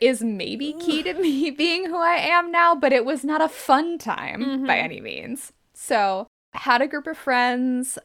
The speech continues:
Speaker 1: big group of friends. We would all kind of come together from different feeder schools into our high school, feeling pretty good about being together. And then near the end of the year,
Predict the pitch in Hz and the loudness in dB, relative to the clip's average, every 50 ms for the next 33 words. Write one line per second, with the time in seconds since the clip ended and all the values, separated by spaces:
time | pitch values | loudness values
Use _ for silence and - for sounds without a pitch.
0 | - 226 - - 233 240 233 240 262 254 262 262 247 - - 226 226 220 214 214 | -18 -10 -4 -2 -2 -2 -2 -4 -8 -8 -8 -10 -8 -4 -2 0 0 0 0 -2
1 | 214 220 220 220 220 214 214 - - - - - _ - 214 233 202 214 240 233 | -2 -4 -4 -4 -4 -6 -8 -10 -12 -16 -18 -20 _ -20 -18 -12 -8 -4 -2 2
2 | 226 220 214 214 220 220 226 226 - 240 220 220 214 208 208 214 208 - - - | 2 4 4 4 4 4 2 0 -2 -2 -2 0 0 -2 -2 -4 -8 -14 -14 -8
3 | - 254 233 226 226 220 214 202 208 208 208 - 208 202 214 208 - - 214 202 | -4 -2 -2 0 0 0 0 0 -2 -4 -6 -8 -8 -8 -8 -8 -6 -4 -4 -4
4 | 196 196 196 - - - - - - - _ _ _ _ _ _ _ _ - - | -4 -4 -6 -10 -14 -16 -16 -16 -18 -20 _ _ _ _ _ _ _ _ -8 -4
5 | 330 320 285 285 285 285 - - - 277 269 262 262 262 247 226 220 220 214 220 | -2 0 0 0 -2 -2 -4 -6 -4 0 2 2 2 2 2 -2 -4 -4 -2 -2
6 | 220 220 226 220 220 208 220 220 - - - 233 220 208 208 202 202 196 196 196 | 0 0 0 0 0 -2 -2 -4 -6 -6 -4 -2 -2 0 0 0 2 0 0 0
7 | 196 196 202 202 _ _ _ _ _ _ _ _ _ - 285 285 285 277 269 254 | 0 -2 -4 -8 _ _ _ _ _ _ _ _ _ -4 -2 0 0 0 -2 -2
8 | 233 240 226 214 220 214 214 208 196 208 226 208 208 202 196 196 190 190 190 185 | -2 -2 0 0 2 2 2 2 0 -2 -6 -8 -8 -6 -4 -2 0 0 0 0
9 | 185 185 190 196 190 _ _ _ _ _ - 233 233 233 226 220 220 220 220 214 | -2 -2 -2 -4 -8 _ _ _ _ _ 0 2 2 4 2 2 2 0 0 -2
10 | 208 214 220 220 233 240 - - - 196 196 196 196 - 202 202 247 320 415 359 | -2 -4 -4 -4 -4 -6 -6 -6 -6 -6 -8 -8 -10 -10 -12 -10 -8 -6 -2 -2
11 | 254 220 208 202 214 | -2 -2 -2 -4 -10